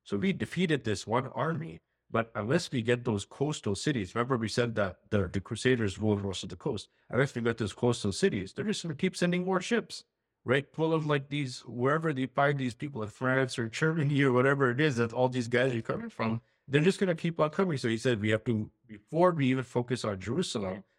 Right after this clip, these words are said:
which is pretty much ours now anyways, we just have to officially go and establish control. We have to go to the coastal cities." So he goes around Jerusalem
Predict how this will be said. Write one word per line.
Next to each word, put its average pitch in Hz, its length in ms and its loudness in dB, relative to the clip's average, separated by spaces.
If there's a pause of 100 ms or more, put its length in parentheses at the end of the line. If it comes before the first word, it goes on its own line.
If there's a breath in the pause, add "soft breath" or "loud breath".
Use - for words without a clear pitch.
which 151 160 0
is 147 100 0
pretty 190 200 2
much 151 260 0
ours 117 400 4
now 101 160 2
anyways, 90 460 -2
we 101 100 -6
just 104 180 -6
have 101 140 0
to 98 200 -2
officially 101 500 -2
go 92 340 -2
and 92 160 -12 (260)
establish 95 500 -4
control. 110 600 0 (280)
We 113 80 4
have 110 140 4
to 120 40 0
go 110 160 2
to 110 60 2
the 98 100 0
coastal 143 400 -2
cities." 92 300 -4
So 110 80 0
he 127 80 2
goes 127 240 0
around 120 420 -2
Jerusalem 92 600 -4